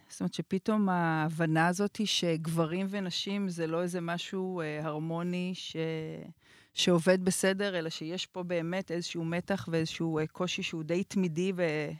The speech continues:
ויש פה קונפליקט. ואז, אה, התחילו לעלות שאלות של איך אתה מתמודד עם קונפליקט שהוא יומיומי, שהוא בכל מרחב. הרי אנחנו רובנו חיות עם בני זוג, לחלק גדול מאיתנו יש ילדים,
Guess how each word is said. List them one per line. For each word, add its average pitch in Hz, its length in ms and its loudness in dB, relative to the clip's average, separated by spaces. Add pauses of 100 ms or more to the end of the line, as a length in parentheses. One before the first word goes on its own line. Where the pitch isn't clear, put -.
(140)
ויש 165 200 -4
פה 208 120 -6
קונפליקט. - 680 -6 (840)
ואז, 165 480 6
אה, 190 220 8
התחילו 196 360 4
לעלות 196 280 8
שאלות 233 280 4
של 170 180 0
איך 170 160 -2
אתה 247 140 2
מתמודד 196 420 2
עם 202 100 0
קונפליקט - 540 -4
שהוא 170 240 2
יומיומי, 190 680 6 (260)
שהוא 156 400 0
בכל 226 340 0
מרחב. 175 500 -2 (180)
הרי - 300 -4
אנחנו - 500 -2
רובנו 185 600 4
חיות 180 580 0
עם 160 380 -4
בני 156 200 -2
זוג, 175 360 2
לחלק - 1200 0
גדול 180 260 6
מאיתנו 180 400 4
יש 170 180 2
ילדים, 175 720 6